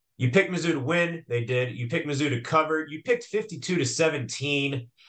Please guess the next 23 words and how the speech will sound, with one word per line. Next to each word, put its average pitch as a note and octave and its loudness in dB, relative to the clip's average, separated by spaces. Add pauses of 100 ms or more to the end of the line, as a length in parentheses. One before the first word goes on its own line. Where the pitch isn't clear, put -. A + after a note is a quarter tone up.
(540)
That G3 4
was F3+ 2
the D#3+ -8
score D3 0
until C3+ 4
a B2+ -2
garbage D3 0
time C#3 -2
touchdown, B2+ -2
fifty D3 -2
seconds C#3 0
to A#2 -6
go, A#2 2 (260)
made A#2+ 6
it A2+ -4
fifty-two B2 0
to A#2+ 2
twenty-four A#2+ 2 (340)
and G#2+ 4
robbed A#2+ 6
you, A#2 -4
uh, A2 2 (300)
of A#2 6